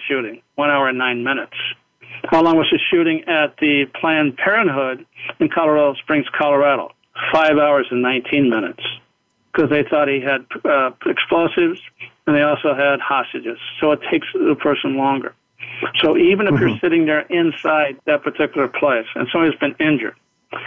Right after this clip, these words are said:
Speaker 1: how do you help them? Well, the, some of the tapes and videos show right now, take leave, leave people, don't stop to help the injured.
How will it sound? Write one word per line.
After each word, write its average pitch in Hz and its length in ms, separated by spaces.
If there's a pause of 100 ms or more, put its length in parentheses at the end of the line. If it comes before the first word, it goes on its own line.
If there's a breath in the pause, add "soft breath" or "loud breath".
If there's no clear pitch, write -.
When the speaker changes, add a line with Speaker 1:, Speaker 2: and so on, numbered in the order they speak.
(140 loud breath)
Speaker 1:
how 151 200
do 151 60
you 143 100
help 139 300
them? - 160 (220)
Well, 165 180
the, 165 140 (440)
some 190 160
of 185 100
the - 80
tapes 196 300
and 170 160
videos 185 340
show 190 160
right 180 260
now, 185 260
take - 260
leave, 185 280 (140)
leave 190 240
people, 185 340
don't 165 200
stop 165 320
to 151 40
help 156 200
the 160 100
injured. 180 300